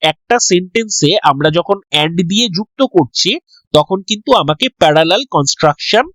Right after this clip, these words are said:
মেইনটেইন করতে হয়। তাহলে এখানে ইনক্লুডিং প্রিপোজিশন নয়। তাহলে কি কি ইনক্লুড করা হবে? নিউ এলিজিবল ভোটার্স, অর্থাৎ এখন যারা নতুন ভোটার তাদের নাম তোলা হচ্ছে এর মাধ্যমে।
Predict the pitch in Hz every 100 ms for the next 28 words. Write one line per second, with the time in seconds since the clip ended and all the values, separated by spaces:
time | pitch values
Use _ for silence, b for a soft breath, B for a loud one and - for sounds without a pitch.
0 | _ _ _ _ _ _ 143 175 165 240
1 | 269 160 131 - 113 - 85 - _ _
2 | - 156 180 170 160 226 226 175 175 196
3 | 214 208 254 320 _ _ - 208 208 180
4 | 156 - 113 101 87 - _ _ _ -
5 | 165 190 - 226 277 240 233 220 247 269
6 | - 240 254 254 226 302 370 _ _ 123
7 | 135 151 208 277 302 - 180 185 196 185
8 | 196 240 247 131 147 - 104 - - -
9 | 143 - 226 - - 147 - 220 220 196
10 | 202 190 147 147 262 226 151 139 160 269
11 | 320 _ _ 156 156 165 151 175 220 220
12 | 233 214 226 - 220 196 185 170 202 196